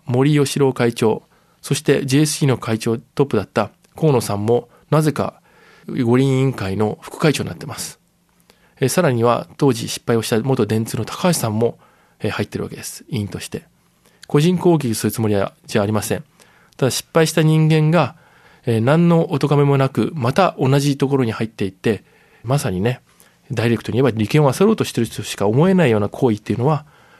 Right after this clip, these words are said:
やっぱり控えるべきだと思うんですね。裏返せば、日本っていうのはそんなに人材がいないのか、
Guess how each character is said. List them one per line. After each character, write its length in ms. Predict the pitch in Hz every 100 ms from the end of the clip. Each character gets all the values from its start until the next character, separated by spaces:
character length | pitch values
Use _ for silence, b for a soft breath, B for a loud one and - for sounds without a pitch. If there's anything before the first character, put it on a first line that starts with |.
| b -
や 80 |
っ 40 | 143
ぱ 100 | 196
り 60 |
控 180 | - 143
え 40 | 131
る 60 |
べ 80 | 101
き 80 | -
だ 80 | -
と 80 |
思 120 | - -
う 20 |
ん 20 |
で 80 | -
す 120 | -
ね。 180 | 131 - b b b b b b b b b _ -
裏 180 | 160 226
返 120 | 240
せ 120 | 143
ば、 180 | 104 - _ _ _ _ _
日 100 | 127
本 200 | 139 240
っ 20 |
て 80 | 214
い 0 |
う 20 |
の 60 | 113
は 60 | 104
そ 120 | 147
ん 60 |
な 100 | 208
に 80 | 226
人 180 | 135 175
材 140 | 180
が 80 | 175
い 60 | 165
な 80 | 160
い 40 |
の 80 | 113
か、 220 | 95 -